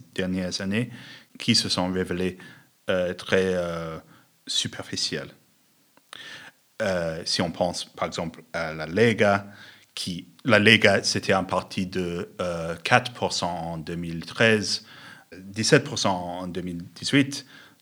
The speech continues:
trente-quatre pour cent en deux mille dix-neuf,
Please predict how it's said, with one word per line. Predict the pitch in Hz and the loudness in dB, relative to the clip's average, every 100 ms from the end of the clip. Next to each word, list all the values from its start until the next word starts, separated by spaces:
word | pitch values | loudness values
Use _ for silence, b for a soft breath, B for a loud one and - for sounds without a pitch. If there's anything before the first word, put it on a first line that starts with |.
| - | -16
trente-quatre | - 107 98 - - 143 - | -2 0 0 2 4 4 2
pour | 110 92 | -6 -4
cent | - 90 | -2 -4
en | 90 90 87 | -4 -6 -8
deux | 85 90 | -8 -6
mille | 90 87 | -8 -8
dix-neuf, | 87 117 131 127 - | -8 4 4 4 -4